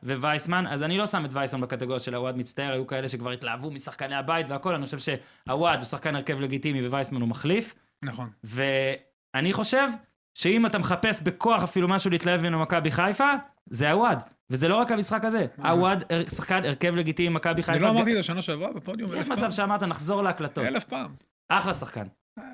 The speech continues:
Speaker 2: היה צריך להיות לפני שנתיים, אבל לא עכשיו.
Speaker 1: מהמם.
Speaker 2: זה מה, כי הוא... השחקן הזה שבר את שיא השערים לנוער, אפרופו חוק החריגים הנוראי.
Speaker 1: מהמם.
Speaker 2: שבר את שיא השערים לנוער בשנתו השנייה. היה צריך להיות אחרי,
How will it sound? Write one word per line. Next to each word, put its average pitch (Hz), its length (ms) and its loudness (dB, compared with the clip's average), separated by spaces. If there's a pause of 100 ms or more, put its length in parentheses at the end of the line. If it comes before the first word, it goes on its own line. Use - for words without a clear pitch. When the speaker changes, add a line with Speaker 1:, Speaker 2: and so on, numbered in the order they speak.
(160)
Speaker 2:
היה 240 100 4
צריך 254 160 2
להיות 262 120 4
לפני 277 220 2
שנתיים, 285 260 4
אבל 196 120 2
לא 233 80 2
עכשיו. 214 300 -4 (140)
Speaker 1:
מהמם. 139 240 -2 (440)
Speaker 2:
זה 160 80 -4
מה, 185 220 2
כי 196 120 0
הוא... 214 220 4 (420)
השחקן 254 300 4
הזה 226 220 4
שבר 202 280 2
את - 80 0
שיא - 140 2
השערים 185 360 4
לנוער, 165 300 4
אפרופו 202 520 2
חוק 202 240 -2
החריגים 180 460 2
הנוראי. 151 400 2 (200)
Speaker 1:
מהמם. 123 240 -10 (200)
Speaker 2:
שבר 208 300 2
את 233 80 0
שיא 240 120 2
השערים 214 280 2
לנוער 202 200 2
בשנתו 185 340 -4
השנייה. 170 360 -4 (540)
היה 190 120 4
צריך 214 220 2
להיות 226 220 2
אחרי, 208 220 -2